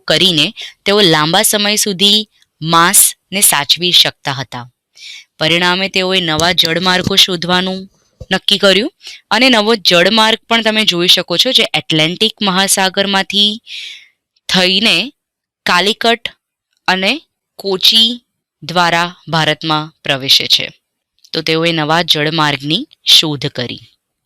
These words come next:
તો મુખ્ય કારણ આગમન પાછળનું કહી શકાય કે તેમને ભારતીય ચીજવસ્તુઓની જરૂર હતી.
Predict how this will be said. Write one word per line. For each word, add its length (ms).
તો 100
મુખ્ય 320
કારણ 540
આગમન 380
પાછળનું 680
કહી 180
શકાય 460
કે 100
તેમને 380
ભારતીય 600
ચીજવસ્તુઓની 1080
જરૂર 420
હતી. 440